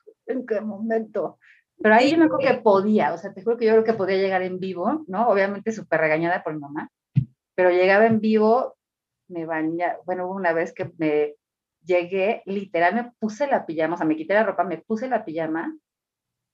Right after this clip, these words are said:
Speaker 1: le di des-, des-, el desayuno a Alex, no, ya Alex ya estaba más grande, pero le di el desayuno a Alex, tenía diez años, yo creo que Alex por ahí.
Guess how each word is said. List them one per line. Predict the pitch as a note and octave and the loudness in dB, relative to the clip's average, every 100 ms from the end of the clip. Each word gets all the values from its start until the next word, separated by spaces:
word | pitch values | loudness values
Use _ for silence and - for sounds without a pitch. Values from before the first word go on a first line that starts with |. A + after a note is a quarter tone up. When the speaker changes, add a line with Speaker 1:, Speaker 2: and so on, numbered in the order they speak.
| - | -2
Speaker 1:
le | A3 G#3+ G3+ | 2 4 4
di | A3 | 4
des-, | C#4 D#4 - | 2 2 -2
des-, | E3+ D#3+ D#3+ | -2 -4 -4
el | D3+ | -4
desayuno | E3 E3+ D#3 F3+ G3 | -2 0 -2 -2 -4
a | F#3 | -4
Alex, | D#3+ G3 F#4+ - | -2 -4 -6 -6
no, | G3+ | -4
ya | D#3+ C3+ | -2 -2
Alex | C#3 | -4
ya | C#3+ | -6
estaba | - A#2 | -6 -8
más | C3+ D#3+ | -6 -4
grande, | G3+ E3 - _ _ _ _ _ _ _ _ | -4 -6 -10 _ _ _ _ _ _ _ _
pero | F#3 F3 | -2 0
le | F#3 | 2
di | |
el | B3 | 0
desayuno | B3+ G#3 D#3+ F#3 F#3+ | 0 0 0 0 0
a | F3 D#3+ | 0 0
Alex, | D#3 E3 - - | -2 -4 -10 -8
tenía | D#3+ D#3+ | -2 -2
diez | E3 E3 | -2 -4
años, | D#3 C#3+ | -4 -4
yo | D3+ | -10
creo | - | -14
que | - | -18
Alex | - - | -20 -18
por | - | -14
ahí. | - | -14